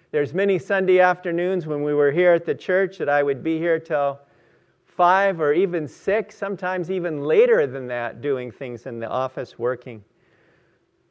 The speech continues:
We don't want to leave the Lord's work especially undone. We want to accomplish the task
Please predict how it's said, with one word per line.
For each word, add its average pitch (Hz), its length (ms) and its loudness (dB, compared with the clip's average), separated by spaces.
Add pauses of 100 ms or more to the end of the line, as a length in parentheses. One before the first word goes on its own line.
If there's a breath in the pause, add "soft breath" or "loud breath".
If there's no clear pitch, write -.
(360)
We 127 100 -4
don't 190 220 4
want 185 180 4
to 170 60 2
leave 147 600 0 (220)
the 135 100 -2
Lord's 160 480 2
work 127 320 -6
especially 123 840 -8 (580)
undone. 104 600 -10 (480)
We 180 140 6
want 214 460 4
to 185 200 0
accomplish 226 800 -4
the 180 140 -8
task 147 640 -8